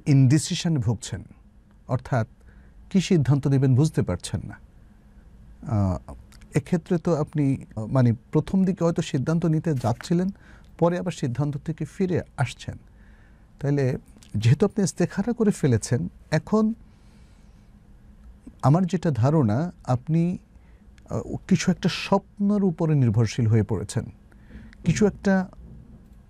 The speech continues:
মানে, একটা ইন্ডিকেশন যেটা আপনি নিজে বানিয়ে নিয়েছেন, অথবা আপনাকে কেউ ভুলভাবে বুঝিয়েছে যে এখানে কিছু একটা ইন্ডিকেশন থাকলে আপনি ডিসিশন নেবেন, নাহলে নেবেন না, যে কারণে আপনার মধ্যে দোটানা এসেছে।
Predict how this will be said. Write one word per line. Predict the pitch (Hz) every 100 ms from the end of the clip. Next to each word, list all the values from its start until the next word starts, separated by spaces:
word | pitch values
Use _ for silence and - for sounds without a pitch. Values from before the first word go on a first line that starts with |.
| -
মানে, | 120 113
একটা | 120 156
ইন্ডিকেশন | 151 147 - 214 - 156 120
যেটা | 127 151
আপনি | 143 151
নিজে | 143 143
বানিয়ে | 139 165 196
নিয়েছেন, | 190 120 - 113 92
অথবা | 127 160
আপনাকে | 160 170 160
কেউ | 160 170 160 - - - - 113
ভুলভাবে | - 220 196 180 165
বুঝিয়েছে | 135 139 - 202 143 139 135 - - - - - -
যে | 127 156
এখানে | 151 185
কিছু | 185 196 - 220
একটা | 208 196
ইন্ডিকেশন | 156 139 135 - 127
থাকলে | - 165 190
আপনি | 180 143
ডিসিশন | 127 131 156 160
নেবেন, | 147 160 196
নাহলে | 156 131
নেবেন | 110 101
না, | 101
যে | 117
কারণে | 151 131
আপনার | 165 175 170
মধ্যে | 170
দোটানা | 220 208 190
এসেছে। | 110 101 -